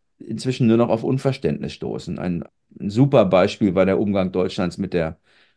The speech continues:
Fußballweltmeisterschaft in Katar, wo wir uns in ganz Arabien wie auf, bis auf die Knochen blamiert haben, weil das einfach dort als respektlos ankam. Und wir haben so getan, als ob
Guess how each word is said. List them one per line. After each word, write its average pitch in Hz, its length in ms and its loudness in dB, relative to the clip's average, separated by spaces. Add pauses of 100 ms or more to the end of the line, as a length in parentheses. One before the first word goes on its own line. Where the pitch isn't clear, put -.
(120)
Fußballweltmeisterschaft 98 1000 0
in 92 120 -4
Katar, 120 500 0
wo 95 100 0
wir 92 140 0
uns - 300 -8 (540)
in 104 140 -2
ganz 127 280 2
Arabien 107 640 2
wie 98 120 -2
auf, - 240 -6
bis - 180 -16
auf - 80 -10
die 110 120 -4
Knochen 113 360 0
blamiert 131 440 4
haben, 98 280 4
weil 101 80 4
das 101 120 0
einfach 95 300 -4
dort - 240 0
als 98 180 -2
respektlos 113 640 0
ankam. 82 640 -2 (440)
Und 92 200 -8
wir 98 100 2
haben 107 140 2
so 101 100 2
getan, 104 400 2
als 78 160 -2
ob - 140 -6